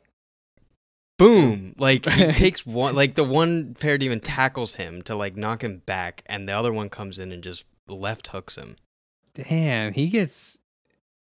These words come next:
Speaker 2: that
Speaker 1: Like,
Speaker 2: parademon
Speaker 1: that's a, that's a full contact punch, too. They animated that guy punching him.
Speaker 2: Remember what I, yeah, that, that
Speaker 1: <laughs>
Speaker 2: was definitely mocapped or something,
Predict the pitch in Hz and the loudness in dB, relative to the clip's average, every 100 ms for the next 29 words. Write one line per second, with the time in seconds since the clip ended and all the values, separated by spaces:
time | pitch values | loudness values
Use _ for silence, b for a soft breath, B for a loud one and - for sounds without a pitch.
0 | _ _ _ - 147 175 196 139 135 120 | _ _ _ -4 -2 0 2 4 4 4
1 | 170 - 185 165 214 240 202 - 165 147 | 2 2 2 6 6 6 2 2 2 2
2 | - 131 131 123 90 - - 139 110 - | 0 -2 -2 -2 -6 2 2 2 -4 -6
3 | 120 98 147 - 123 143 120 104 95 92 | -6 -2 -2 -2 -2 0 0 -4 -8 -10
4 | 98 92 90 - 131 117 - 87 - 147 | -10 -10 -12 -8 -4 -4 -4 -12 -2 2
5 | 208 247 262 220 202 196 - - _ - | 4 4 2 0 0 0 -2 -10 _ -4
6 | - 120 80 82 - - - 156 180 - | -2 -2 -4 -12 -16 -18 -2 0 0 -4
7 | 147 165 185 170 127 139 135 143 120 110 | 0 2 2 0 0 0 0 -2 -4 -2
8 | 107 104 107 - _ _ 170 131 120 113 | -4 -4 -8 -20 _ _ -12 -6 0 0
9 | 110 - 107 98 - 98 - 104 101 92 | 0 -2 -2 -2 -8 -8 -6 -6 -6 -12
10 | 87 110 | -12 -16